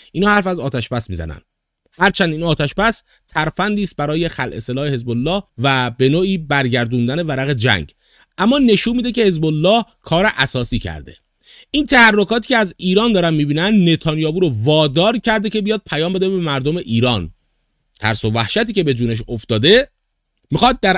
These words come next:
افکار عمومی ایران تأثیر بگذاره که آقا بیخیال وعده صادق سه بشید، این همه پول دارید هدر می‌کنید و موشک و فلان که تو برنامهٔ قبلی بهش پرداختم، حتماً ببینید،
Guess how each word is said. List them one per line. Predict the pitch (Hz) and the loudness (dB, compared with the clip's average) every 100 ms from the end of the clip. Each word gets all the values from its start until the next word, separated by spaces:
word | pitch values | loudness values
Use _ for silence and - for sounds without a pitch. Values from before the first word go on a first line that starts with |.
| - | 0
افکار | 170 - 226 247 | -2 -2 -2 0
عمومی | 208 165 160 | 2 2 2
ایران | 156 151 | 0 -2
تأثیر | 123 156 107 - 254 294 | -4 -4 -4 -2 0 0
بگذاره | 277 240 240 | 0 0 0
که | 233 | 0
آقا | 240 | 0
بیخیال | 208 160 175 - 226 208 | 0 0 -2 2 2 4
وعده | 165 147 | 2 0
صادق | 143 143 135 | -2 -4 -4
سه | 123 131 | -4 -4
بشید، | 120 120 120 | -2 -4 -6
این | 175 | -4
همه | 196 190 | -4 -2
پول | - 190 | -2 -2
دارید | 175 175 | -2 -4
هدر | 143 160 185 | -4 -2 -2
می‌کنید | 170 156 147 | -4 -4 -4
و | 143 | -4
موشک | 127 165 170 | -4 -6 -6
و | |
فلان | 151 196 | -4 -4
که | 226 | -4
تو | 220 | -2
برنامهٔ | 208 190 196 | -2 0 0
قبلی | 190 208 | -2 -2
بهش | 214 | -4
پرداختم، | 196 185 202 214 | -4 -4 -4 -4
حتماً | 175 180 | -2 -2
ببینید، | 180 156 98 73 | 0 0 0 -6